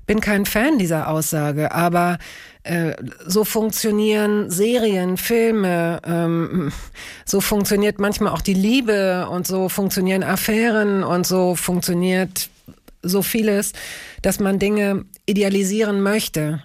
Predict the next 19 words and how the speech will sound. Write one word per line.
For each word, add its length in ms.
Insofern 280
ist 80
es 120
unsere 280
Sehnsucht 580
und 100
deswegen 420
weiß 200
ich 140
gar 120
nicht, 180
ob 100
die 100
Menschen 380
so 440
erpicht 420
darauf 320
sind, 460
äh, 260